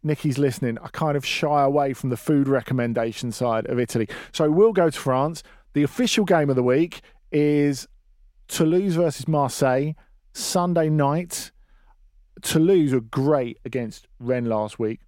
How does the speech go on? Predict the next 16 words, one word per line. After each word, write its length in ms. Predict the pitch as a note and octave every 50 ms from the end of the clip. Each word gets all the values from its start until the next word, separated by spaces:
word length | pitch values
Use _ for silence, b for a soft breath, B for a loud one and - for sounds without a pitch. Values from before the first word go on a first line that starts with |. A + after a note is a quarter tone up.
| -
Very 320 | B2 B2 D#3 E3 F3 E3+ D#3+
attractive 640 | C#3+ - - D#3 C#3+ - - - C#3+ B2+ A2+ - -
to 140 | - B2
watch. 400 | A#2+ A2+ A2+ A#2 B2 C3+ - -
Played 200 | - - C#3+ C#3
well 160 | C3+ D3 C#3+ C#3
at 80 | -
P 160 | - - C#3+
S 140 | C3+ A#2 -
G 280 | - - C3 B2 A#2+ A#2 -
recently 540 | D3+ B2+ B2 A#2+ G#2+ - C3 C3 B2+ B2
as 100 | A2+ G#2+
well. 220 | A2+ A2+ A2 A#2+ - B B B B B
But 180 | D3+ D#3 - _ - F3+ D#3+ E3+ F#3+ -
beat 220 | F3+ F#3+ A3 G3
Rennes 300 | E3 D#3+ D#3+ D3 B2+ B2+